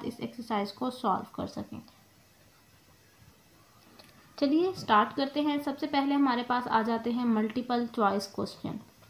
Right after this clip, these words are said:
सबसे पहला क्वेश्चन है, "Which part of a plant absorb water?" पौधों का कौन सा हिस्सा है जो कि पानी को एब्जॉर्ब करता है, पानी को अंदर ले लेता है अपने? तो वो है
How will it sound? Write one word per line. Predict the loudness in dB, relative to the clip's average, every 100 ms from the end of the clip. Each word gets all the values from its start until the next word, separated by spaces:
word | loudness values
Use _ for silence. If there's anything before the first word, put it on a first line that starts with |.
| -20 -18 -16 -6
सबसे | 0 2
पहला | 8 8 8
क्वेश्चन | 4 2 2 4
है, | 4 2 -2 -20 -20 -20 -20 -20 -20 -12 -2 4
"Which | 4 8
part | 10 10 10
of | 8 6 6
a | 2
plant | 6 6 6 2 2
absorb | 2 6 6 6 6
water?" | 4 4 0 -2 -6 -20 -20 -20 -20 -20 _ 2
पौधों | 4 6 6 8
का | 8 8
कौन | 8 8 8
सा | 8 6
हिस्सा | 4 2 2
है | 4 4 4
जो | 2
कि | 4 4
पानी | 4 6 6 8 4
को | 4 2
एब्जॉर्ब | 4 2 4 4 4 4
करता | 0 2 2
है, | 2
पानी | 4 4 4 4
को | 6 6 6 0 2
अंदर | 4 4 4
ले | 4 4
लेता | 2 -2 0
है | 0
अपने? | 0 -2 -4 -6 -16 -20 -20 -20 -4
तो | 2
वो | 6 6
है | 6 4